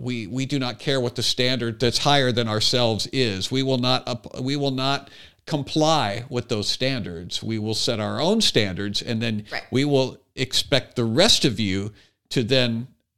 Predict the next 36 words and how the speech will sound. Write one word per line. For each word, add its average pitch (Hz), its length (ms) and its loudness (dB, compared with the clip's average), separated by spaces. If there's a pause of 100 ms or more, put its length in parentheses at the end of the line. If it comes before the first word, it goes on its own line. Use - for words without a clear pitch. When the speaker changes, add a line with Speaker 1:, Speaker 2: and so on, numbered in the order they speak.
(300)
Speaker 1:
to 143 100 -4
then 123 380 -2 (160)
adhere 135 440 -2
to - 200 -2
our 196 180 4
standards 82 580 -2
and 113 220 -4
tell 143 280 2
us 139 240 2
that 131 160 -2
we 160 240 2
are 147 120 2
good 101 380 0
and 104 260 -6
right 98 320 -6 (520)
for 104 580 -2
the 113 100 -8
standards 104 560 -4
that - 140 -6
we 117 480 -6 (420)
Speaker 2:
Right. - 120 -20 (260)
For 202 80 -18
taking 180 380 -8
charge. 131 400 -10 (100)
Speaker 1:
Yeah, 175 340 0
we, 165 140 4
we're, 175 340 2
we're 196 240 6
basically 190 440 2
setting 156 320 4
the 135 80 -2
standards, 135 440 2
and 127 160 0
you 165 360 4
will 139 240 2
now 131 520 0